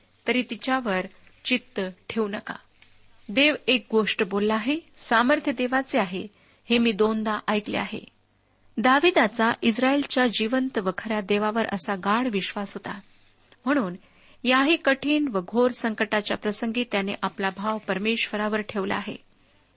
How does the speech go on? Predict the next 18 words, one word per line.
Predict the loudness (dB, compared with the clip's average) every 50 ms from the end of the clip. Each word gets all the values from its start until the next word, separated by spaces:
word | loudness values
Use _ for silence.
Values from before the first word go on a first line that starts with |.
| -20 _ -6
सतरावे | -2 -2 0 0 0 0 0 0 -2
स्तोत्र | -4 -4 -4 -2 -2 -2 0 -2 -2 -2 -4 _ _ -20 _ -20 -20 _ _ _ 2
तेरा | 4 4 4 4 2
ते | 2 0
पंधरा | -2 0 -2 -2 0 0 0 0 0
वचनांमध्ये | -2 -2 -2 -2 -4 -2 -2 -4 -2 -2 -4 -4
तो | -2
काय | -2 -2 -2 0
म्हणतो | -2 -4 -4 -4 -4
पहा, | -2 -2 -4 -4 -6 -10 -12 -14 -20 -20 _ _ _ _ _ _ _ _ _ -20 -8 -2 2
तेरा | 2 4 4 2
ते | 2 0 -2 -2 -4 -4 _ _ -4
पंधरा | -4 -4 -2 -2 -4 -2
वचने. | -2 -4 -6 -6 -8 -10 -12 -14 _ _ -20 _ _ _ -20 -20 -20 -20 -6 0 2
तो | 4
म्हणतो, | 4 4 4 2 2 2 2 2 0 -4 _ _ _ _ _ _
"हे | -2 2 2 2
परमेश्वरा, | 4 4 2 4 4 4 2 2 0 -2 -2 -2